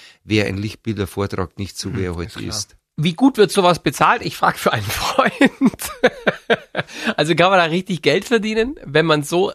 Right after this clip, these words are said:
Speaker 2: so spezialisiert ist auf das,
Speaker 1: Ja,
Speaker 2: was die
Speaker 1: das
Speaker 2: Jungs
Speaker 1: ist
Speaker 2: da
Speaker 1: jetzt im
Speaker 2: machen?
Speaker 1: Endeffekt genauso wie für uns als Bergsteiger. Wir müssen natürlich Wege finden,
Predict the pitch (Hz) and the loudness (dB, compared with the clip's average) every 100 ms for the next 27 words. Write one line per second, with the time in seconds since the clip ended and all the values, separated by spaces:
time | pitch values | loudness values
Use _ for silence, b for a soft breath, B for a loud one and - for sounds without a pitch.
0 | - 135 156 208 - 170 160 135 120 - | -10 -2 0 2 2 2 2 2 0 2
1 | 165 - 392 - - - 117 - 123 120 | 0 0 -10 -14 -20 -6 -4 2 4 4
2 | 139 147 175 175 156 139 143 151 165 156 | 4 2 4 2 2 2 0 0 -2 -2
3 | - 135 127 151 165 151 156 143 151 147 | -2 2 2 2 0 -2 -2 -2 -2 -2
4 | 127 151 156 - - 104 110 113 127 131 | -2 0 0 0 -2 0 0 0 2 0
5 | 131 120 - 135 127 110 - _ 117 131 | 0 -2 0 0 0 -4 -16 _ 6 6
6 | 156 156 - 143 170 - 175 | 6 0 2 2 2 0 -4